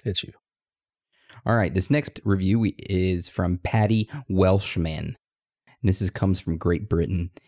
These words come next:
Speaker 2: It was left on June twentieth. It is five stars with a s-, subject line that reads, "Conspiracy of the best kind." Ooh, I like that. They go on to say,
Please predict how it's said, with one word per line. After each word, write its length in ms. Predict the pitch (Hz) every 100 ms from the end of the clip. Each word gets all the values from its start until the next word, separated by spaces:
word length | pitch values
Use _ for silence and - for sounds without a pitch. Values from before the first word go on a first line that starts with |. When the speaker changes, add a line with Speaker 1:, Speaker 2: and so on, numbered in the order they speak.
| -
Speaker 2:
It 60 | 95
was 120 | 95
left 160 | 98 92
on 140 | 87
June 240 | 95 101
twentieth. 520 | 98 - 85 85 85 -
It 60 | 92
is 100 | 90
five 300 | - 95 95
stars 400 | - 90 90 - -
with 100 | 92
a 40 | 87
s-, 120 | - -
subject 400 | - 107 95 95
line 120 | 92
that 100 | -
reads, 180 | 90 -
"Conspiracy 720 | - 98 - 123 113 - 110
of 100 | 92
the 60 |
best 420 | 85 98 98 - -
kind." 580 | 113 107 110 101 107 - _ _
Ooh, 160 | 123 139
I 60 | -
like 240 | - 101
that. 220 | - - - _ _ _ _ _ _ -
They 140 | 110
go 140 | 110 110
on 60 |
to 60 | 107
say, 320 | - 90 85